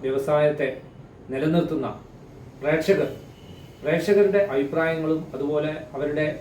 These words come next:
നിർദ്ദേശങ്ങളും പരിഗണിക്കാനും ഈ സർക്കാരും അതുപോലെ തന്നെ ഈ ചലച്ചിത്ര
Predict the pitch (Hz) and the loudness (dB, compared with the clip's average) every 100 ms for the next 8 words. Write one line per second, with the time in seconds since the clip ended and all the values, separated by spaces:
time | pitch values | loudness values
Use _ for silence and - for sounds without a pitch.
0 | - 135 131 165 - 165 147 - - - | -8 -6 2 2 2 -2 -2 -2 -8 -18
1 | - - - 135 147 180 180 180 180 180 | -20 -20 -10 -6 0 2 2 2 2 0
2 | 175 - - - 131 135 135 - - - | -2 -10 -20 -10 -4 -4 -4 -12 -20 -10
3 | 135 - 151 147 147 - 139 143 139 147 | -8 0 2 4 2 -2 -2 0 0 -2
4 | 139 139 123 131 135 135 - 135 151 147 | -4 -6 -6 -6 -6 -6 -2 0 0 0